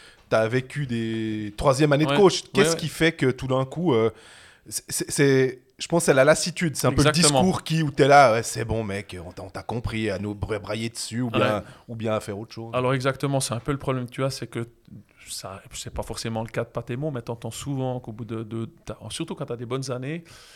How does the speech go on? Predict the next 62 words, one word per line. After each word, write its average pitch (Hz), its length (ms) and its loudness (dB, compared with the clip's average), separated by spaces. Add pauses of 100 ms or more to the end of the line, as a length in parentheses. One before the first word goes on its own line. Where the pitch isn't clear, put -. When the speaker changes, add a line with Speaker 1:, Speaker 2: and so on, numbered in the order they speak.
(400)
Speaker 2:
euh, 110 1080 -6
c'est - 160 -8
un 110 60 -4
peu - 140 -8
comme 165 220 -4
un 143 100 -2
club 156 420 -4
qui - 160 -16
gagne 127 220 -6
le 117 140 -4
titre. - 540 -14 (300)
La 117 80 -10
deuxième 131 300 -4
année, 139 140 -4
c'est - 140 -8
toujours - 180 -10
plus 123 140 -10
dur 156 240 -6
parce - 160 -12
que - 80 -10
tu - 160 -16
dis, « 107 100 -8
Ah, 113 80 -6
mais 110 100 -12
ça, 104 240 -12
ça 110 140 -10
va, 104 160 -12
ça, 104 200 -16
ça, - 200 -18
ça - 160 -6
roule, 127 360 -6 (120)
ça - 140 -12
va 110 60 -6
rouler 113 260 -6
comme 113 160 -8
l'année 117 180 -8
passée. » 131 520 -6 (300)
Et 101 40 -10
avec 113 200 -4
un 139 100 -2
coach, 190 240 -4
c'est 120 60 -8
un 120 60 -6
peu - 120 -10
la 135 80 -2
même 131 100 -6
chose. 127 260 -6
T'as 117 100 -14
toujours 120 180 -8
le 120 40 -4
même 120 180 -6
discours, 165 580 -4
tac, 139 360 -4
machin, 131 400 -6
tout 139 140 -18
ça. 143 300 -6 (340)
Et 107 100 -8
puis, 147 180 -12
tu, 117 360 -6
tu, 113 400 -6
peut-être, 120 300 -8
tu, - 280 -14